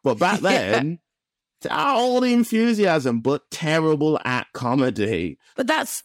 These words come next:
Speaker 2: that's the learning curve, isn't it? And that's, you only learn that by getting out on the road and accruing those kind of air miles, I suppose. I thought you sounded like a very seasoned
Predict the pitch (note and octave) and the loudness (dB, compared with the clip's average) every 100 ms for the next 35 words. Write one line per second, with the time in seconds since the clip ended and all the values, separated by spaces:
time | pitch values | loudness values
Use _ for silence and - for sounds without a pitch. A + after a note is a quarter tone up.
0 | - C4+ G#3 - B3 A#3 G#3 F#3+ D#3+ D3+ | -4 -4 -4 -4 -2 0 0 -2 -2 -4
1 | D#3 D#3 C#3 A2 F3 D#3+ D#3 G3 A3+ A#3 | -4 -4 -4 -2 -4 -4 -6 -2 0 2
2 | A3 F#3 F3 E3 E3 C#3+ - D#3 D3+ E3 | 0 0 0 0 -2 -2 -4 -6 -4 -4
3 | D#3+ D#3 A#2+ D#3 C#3 C3 C#3 B2+ C#3 - | -2 0 0 0 0 0 -2 -2 -4 -4
4 | D3+ C3+ C3+ C3+ - C#3+ C3+ C#3 C#3 B2+ | -2 0 -2 -4 -4 -4 -2 0 0 -2
5 | B2+ - A#2 - G2 A#2+ - - G#3 A#3+ | -2 -4 -6 -4 -4 -4 -10 -6 -2 0
6 | A#3+ F#3+ _ _ A3 G3 E3 E3 - D#3+ | -2 -6 _ _ -4 -2 -2 -4 -2 -2
7 | D3+ C#3 B2+ - - _ C#3+ D#3+ D3 C#3+ | 0 -2 -4 -6 -12 _ -6 -4 -2 -2
8 | - - D#3 C#3+ C#3 B2+ | -4 -2 -2 0 -2 -2